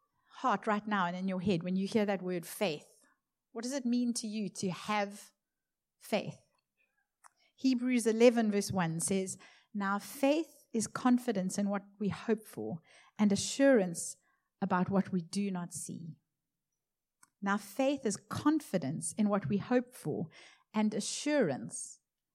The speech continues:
about what we do not see. With this verse in mind, and as I've tried to whittle down my definition of faith to its essence,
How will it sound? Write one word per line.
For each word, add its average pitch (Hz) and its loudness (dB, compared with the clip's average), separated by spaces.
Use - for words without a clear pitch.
about 196 -2
what 214 -2
we 196 0
do 208 2
not 214 0
see. - -6
With 240 4
this 285 4
verse 254 8
in 233 8
mind, 208 4
and 208 2
as 220 6
I've 220 2
tried 254 2
to 240 8
whittle 277 4
down 214 4
my 214 6
definition 226 2
of 196 2
faith 185 -2
to - -2
its - -4
essence, - 0